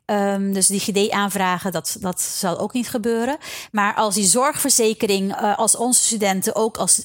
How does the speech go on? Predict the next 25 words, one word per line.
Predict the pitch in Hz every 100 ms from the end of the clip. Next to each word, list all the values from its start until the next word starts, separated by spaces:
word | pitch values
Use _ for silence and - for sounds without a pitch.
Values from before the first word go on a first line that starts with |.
| -
eh, | 180 175 165
als | 175 165
Nederlandse | 202 202 226 196 185
studenten | - 180 190 180 185 185 - - - -
kunnen | 208 190
worden | 185 170
beschouwd. | 175 - 151 214 -
Dus | 220 190
dat | 180
wij | 175 170 165 165 - - -
dezelfde | 208 175 196 196 190
rechten | 180 190 202 - 196
hebben | 175 175 170
op, | 190 185
eh, | 185 165 156 156 - - - _ _ -
zorgtoeslag | - - 165 170 269 - 247 240
bijvoorbeeld. | 247 262 247 262 381 _
Dat | - 196
zou | 208 175
al | 180 175
een | 170 170
punt | 190 185 -
zijn. | 226 220 247 262
En, | - 190 185 185
ehm, | 190 180 170 170 170 170